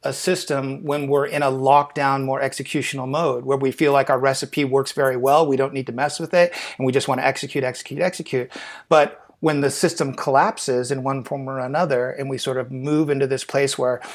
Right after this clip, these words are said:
now, you know, we're kind of having to recreate ourselves, sort of like the phoenix rising from the ashes,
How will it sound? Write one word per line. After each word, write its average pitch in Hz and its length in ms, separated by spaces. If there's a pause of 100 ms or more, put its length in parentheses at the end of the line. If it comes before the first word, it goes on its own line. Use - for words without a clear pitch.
(260)
now, 131 500
you 147 100
know, 127 140
we're 123 140
kind 143 180
of 131 80
having 143 300
to 127 260
recreate 143 680
ourselves, 117 520
sort 131 100
of 123 80
like 120 140
the 131 80
phoenix 143 440
rising 127 300
from 131 140
the 127 100
ashes, 170 560